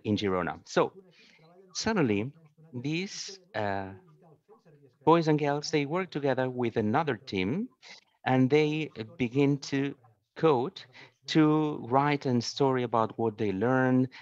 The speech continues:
and to reflect on the refugee crisis. They create and scratch a system. They draw, uh, the different characters of the story, and then we have also the coding aspects, uh, mathematics, and,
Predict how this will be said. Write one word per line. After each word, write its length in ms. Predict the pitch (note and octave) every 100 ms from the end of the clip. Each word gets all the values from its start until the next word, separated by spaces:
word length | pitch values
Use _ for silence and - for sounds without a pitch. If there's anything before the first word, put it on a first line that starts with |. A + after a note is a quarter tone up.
| -
and 220 | A2 A2
to 140 | - A2+
reflect 560 | A2 G#2+ B2 B2 -
on 200 | B2 A#2
the 240 | A2 G2 F#2+
refugee 560 | F#2 C3 C#3 C3+ C#3
crisis. 580 | B2+ C3 B2+ A#2+ B2+ A2+
They 120 | C3
create 420 | A#2+ - A#2+ A2+ A2
and 180 | G2+
scratch 640 | F#2+ - C#3 C3 C3 - B2+ - - - -
a 80 | A2
system. 640 | - C#3 - - C3 B2+
They 360 | B2 A#2 A#2 G#2+
draw, 560 | F#2+ B2 B2+ B2 C3 -
uh, 220 | G2 F#2+ G2
the 100 | A2+
different 360 | C3+ - C3+
characters 600 | - B2+ B2 - C3 B2+ C3
of 100 | -
the 60 |
story, 640 | - - C3+ B2+ B2+ B2+ B2+
and 180 | A#2+
then 240 | G#2 A2+ A#2+
we 340 | B2 B2 B2 A#2+
have 220 | A#2+ A#2+
also 340 | - F#3 G#3
the 140 | A#2 G#2+
coding 560 | - B2+ B2 B2 B2
aspects, 560 | A2+ A#2 A#2+ - A#2 -
uh, 160 | G#2 F#2
mathematics, 920 | G#2 B2+ C3+ C3 B2 A#2+ B2 - -
and, 220 | A#2 A2+